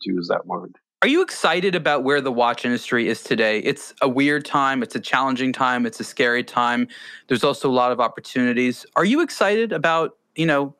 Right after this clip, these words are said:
Speaker 2: watch, luxury watch industry circa twenty twenty-one, twenty twenty-two?
Speaker 1: Well, I would definitely say it's an exciting moment. I mean, uh, look, a-, again, I've, I've seen a lot of cycles. I've seen this, uh, incredible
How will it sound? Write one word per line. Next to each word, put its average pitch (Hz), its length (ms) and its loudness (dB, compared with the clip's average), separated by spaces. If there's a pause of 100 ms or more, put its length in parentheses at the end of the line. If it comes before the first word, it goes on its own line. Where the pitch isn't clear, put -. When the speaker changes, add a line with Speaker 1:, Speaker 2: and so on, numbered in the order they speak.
Speaker 2:
watch, 139 380 2
luxury 160 480 0
watch 151 340 0
industry 143 640 0 (400)
circa 143 420 2
twenty 143 280 0
twenty-one, 139 480 2
twenty 135 200 0
twenty-two? 139 560 0 (960)
Speaker 1:
Well, 190 240 4
I 123 160 4
would 135 320 2 (140)
definitely 160 320 4
say 117 200 2
it's 104 160 0
an 107 120 2
exciting 101 560 2
moment. 98 500 0
I 98 40 2
mean, 101 360 2
uh, 98 680 0 (520)
look, 120 200 2 (100)
a-, 120 220 4
again, 127 260 4
I've, 127 260 2
I've 135 200 2
seen 143 240 2
a 120 40 4
lot 113 200 4
of 101 80 -6
cycles. 98 560 -2
I've 98 180 2
seen 110 320 2
this, 95 320 0
uh, 104 140 6
incredible 104 760 2